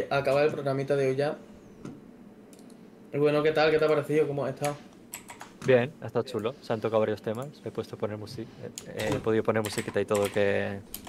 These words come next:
Speaker 2: que llevaba ahí guardada, no sé hace cuánto. O sea que
Speaker 1: Eso
Speaker 2: bien.
Speaker 1: lo que, lo que te dije por D M, que es muy a lo que vaya saliendo, ¿sabes?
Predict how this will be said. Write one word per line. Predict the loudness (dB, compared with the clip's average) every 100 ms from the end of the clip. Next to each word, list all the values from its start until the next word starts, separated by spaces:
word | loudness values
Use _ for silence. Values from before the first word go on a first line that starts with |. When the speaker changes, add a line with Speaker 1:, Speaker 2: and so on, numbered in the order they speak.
| -16 -12 -12 -14 -18 -20 -20 -16 -6
Speaker 2:
que | -2
llevaba | 0 0
ahí |
guardada, | 2 2 2 0 -4 -10 -14
no | -12
sé | -10
hace | -8
cuánto. | -8 -10 -14 -18 -20 -20 -20 -20 -20 -20 -20 -20 -20 -20 -20 -20 -20 -20 -14 -12
O |
sea | -6 0
que | 0
Speaker 1:
Eso | 2 4 6 6
Speaker 2:
bien. |
Speaker 1:
lo | 4 4
que, | 4 6 4 2 0 0
lo | 0 2
que | 4
te | 2
dije | 2 2
por | 2 4 6 6 4
D | 4 4
M, | 2 0 -6 -12 -18 -8
que | 0 2
es | 2
muy | 2 4 2 0 -4 -16 -20 -16 -12 -12 -14 -20 -8
a | 0
lo | 2 2
que |
vaya | 2 4 2
saliendo, | 2 2 2 0
¿sabes? | 0 -2 -2